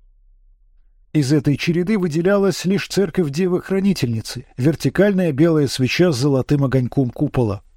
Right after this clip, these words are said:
А еще дальше перемигивался разноцветными огнями порт, где с приходом темноты активность становилась лишь чуть менее бешеной, чем в светлое время суток. Впечатляет, правда? Похоже на картину.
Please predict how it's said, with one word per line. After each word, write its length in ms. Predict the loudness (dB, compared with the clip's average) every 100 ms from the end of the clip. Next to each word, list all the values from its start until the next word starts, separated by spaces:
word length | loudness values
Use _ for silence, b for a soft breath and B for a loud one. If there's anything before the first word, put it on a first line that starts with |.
| _ _ _ 0
А 100 | 2
еще 320 | 2 0 0
дальше 500 | 2 2 2 -2 -4 b b _ -2
перемигивался 800 | 2 4 2 2 0 0 0 0
разноцветными 720 | 0 -2 0 0 0 0 0
огнями 440 | -2 -2 0 0
порт, 540 | -2 0 0 -2 -6 -20 _ _ _
где 180 | -2 -2
с 60 | 0
приходом 440 | -2 0 0 0
темноты 420 | -2 -2 0 2 2
активность 460 | 2 -2 -2 -2
становилась 640 | -2 -2 0 2 0 0 0
лишь 260 | -2 -2
чуть 220 | -4 0
менее 340 | 2 2 2 2
бешеной, 420 | 2 0 0 0
чем 200 | 0 -2
в 40 |
светлое 460 | 0 -2 0 0 0
время 280 | 0 0 -2
суток. 460 | -4 -4 -4 -8 _ _ _ _ _ _ _ _ _ _ -20 -20 _ _ -12
Впечатляет, 680 | -4 0 0 2 2 2
правда? 440 | 0 2 2 0 -2 _ _ _ _ _ _ _ _ _ _ _ _ _ -2
Похоже 440 | 0 0 0 2
на 100 | 0
картину. 600 | 0 -2 -2 -6 -6 -12